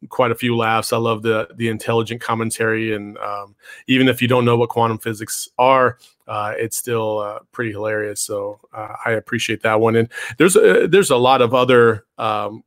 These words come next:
great documentaries that are out right now on Netflix for sure. Um, and Spike Lee's got a new joint coming out, um, about, um, some Vietnam veterans,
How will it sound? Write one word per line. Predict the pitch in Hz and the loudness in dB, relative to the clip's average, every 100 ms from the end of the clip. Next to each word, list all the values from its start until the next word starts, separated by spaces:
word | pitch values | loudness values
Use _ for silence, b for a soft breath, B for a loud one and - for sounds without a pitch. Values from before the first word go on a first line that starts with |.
| - | -10
great | 120 127 120 | -2 -2 0
documentaries | 120 117 110 110 117 110 | -2 -2 -6 -4 -4 -4
that | 107 101 | -2 -2
are | 104 | -2
out | 107 | -2
right | 110 107 | -4 -4
now | 107 101 | -4 -4
on | 104 | -4
Netflix | 117 - 104 | -6 -6 -10
for | - 95 | -10 -10
sure. | - 117 113 104 B B B - | 0 2 2 2 B B B -10
Um, | 107 107 113 | -8 -6 -6
and | 113 | -6
Spike | - 165 185 | -2 -2 0
Lee's | 139 - | 0 0
got | 131 107 | 0 -2
a | |
new | 110 | -2
joint | 107 113 113 | -2 -4 -4
coming | 113 110 | -6 -4
out, | 110 107 - _ _ - | -2 -2 -4 _ _ -12
um, | 107 104 113 | -10 -10 -10
about, | 113 113 110 110 - - _ b b _ - | -6 -2 0 0 -4 -16 _ b b _ -8
um, | 113 107 104 110 | -4 -4 -6 -8
some | 117 113 | -6 -4
Vietnam | 113 120 113 113 120 | 0 2 2 2 2
veterans, | 117 113 113 113 110 104 - - | 2 2 2 2 0 -2 -4 -8